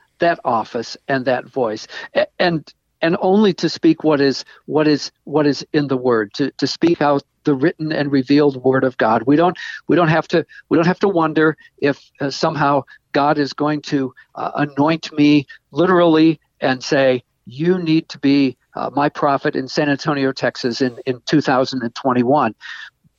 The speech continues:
But he has given to the pastors of his church the,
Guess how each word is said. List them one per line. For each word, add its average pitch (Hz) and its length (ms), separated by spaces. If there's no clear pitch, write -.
But 143 140
he 143 140
has 180 380
given 113 360
to 135 100
the 117 100
pastors 120 560
of 107 80
his 113 120
church - 460
the, 131 420